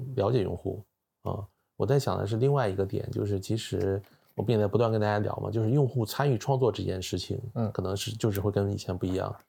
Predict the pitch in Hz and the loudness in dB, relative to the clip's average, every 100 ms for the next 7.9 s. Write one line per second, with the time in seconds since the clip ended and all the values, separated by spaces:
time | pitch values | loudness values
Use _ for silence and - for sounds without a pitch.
0 | _ - 113 101 - _ _ - 95 - | _ -2 0 0 -6 _ _ -6 -4 -4
1 | - _ _ _ - 120 147 104 98 110 | -10 _ _ _ -2 2 2 2 0 0
2 | 107 101 98 107 - _ 98 101 131 104 | 0 0 0 -2 -8 _ 2 2 2 0
3 | 101 101 104 95 92 95 101 92 92 95 | 0 2 2 0 0 0 -2 -2 -4 -4
4 | 92 135 143 - 113 139 135 143 107 98 | -4 -6 -4 -2 2 2 4 2 2 0
5 | 135 95 - 101 92 101 98 - 101 98 | 2 0 0 -4 -2 -6 -6 -6 -2 -2
6 | 95 98 - 101 104 - _ 120 113 - | -2 -6 -8 -10 -12 -12 _ -4 -4 -6
7 | _ - - - 135 110 127 104 | _ -6 -6 0 0 2 2 0